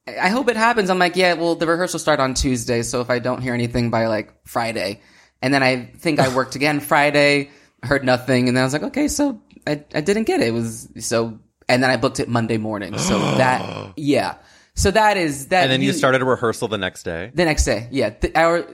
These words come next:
Speaker 1: the next day, actually, me and my boyfriend, they gave us tickets to see the show. And then I
Speaker 2: Shut
Speaker 1: started Wednesday.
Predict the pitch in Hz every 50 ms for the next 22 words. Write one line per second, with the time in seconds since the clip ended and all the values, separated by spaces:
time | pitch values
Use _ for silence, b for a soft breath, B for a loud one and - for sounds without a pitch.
0 | - - _ _ - 165 170 175 170 - 180 160 147 139 - - 147 135 131 131
1 | 135 131 127 123 123 120 123 120 117 117 123 123 120 120 127 113 110 117 117 113
2 | 113 120 120 110 113 113 - - 117 113 113 - - 117 - - 123 107 104 -
3 | - 98 78 69 - - B B B B B B - - 131 131 131 123 123 113
4 | 113 123 127 120 120 117 117 117 123 131 127 113 113 107 104 101 95 80 78 78
5 | -